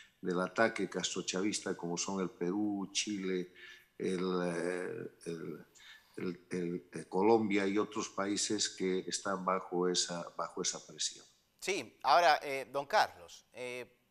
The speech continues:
Speaker 2: ha trascendido ya la primera lista de invitados para la toma de posesión de Gustavo Petro. Sabemos que hay mucha incertidumbre en relación al cambio, mm,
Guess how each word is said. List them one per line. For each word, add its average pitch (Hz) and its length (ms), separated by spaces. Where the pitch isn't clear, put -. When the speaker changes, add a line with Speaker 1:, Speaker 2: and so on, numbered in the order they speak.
Speaker 2:
ha 180 120
trascendido 190 600
ya 175 380
la 127 600
primera 127 460
lista 156 480
de 123 160
invitados 120 680
para 104 180
la 98 100
toma 110 220
de 117 80
posesión 101 360
de 113 80
Gustavo 85 380
Petro. - 340
Sabemos 110 400
que 127 120
hay 123 340
mucha 127 220
incertidumbre 131 840
en 147 80
relación 180 540
al 147 180
cambio, 185 540
mm, 120 360